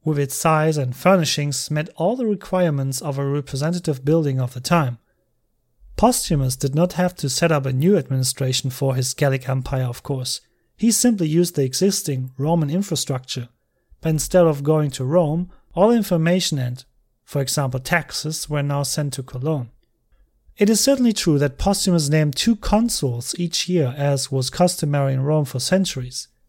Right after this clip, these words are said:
However, it is doubtful that these two consuls had a real position of power in the Gallic Empire.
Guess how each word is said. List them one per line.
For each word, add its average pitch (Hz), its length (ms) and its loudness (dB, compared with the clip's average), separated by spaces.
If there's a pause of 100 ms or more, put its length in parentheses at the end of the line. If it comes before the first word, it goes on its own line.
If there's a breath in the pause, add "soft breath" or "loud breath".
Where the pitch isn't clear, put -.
(500)
However, 220 400 4
it 156 180 0
is 147 160 2
doubtful 156 560 2
that 127 260 -4
these 170 300 0
two 165 160 2
consuls 156 640 0
had 165 220 0
a 143 100 -2
real 175 220 4
position 160 480 0
of 131 180 -2
power 160 320 2
in 139 100 -2
the 131 80 0
Gallic 135 360 -2
Empire. 127 480 -2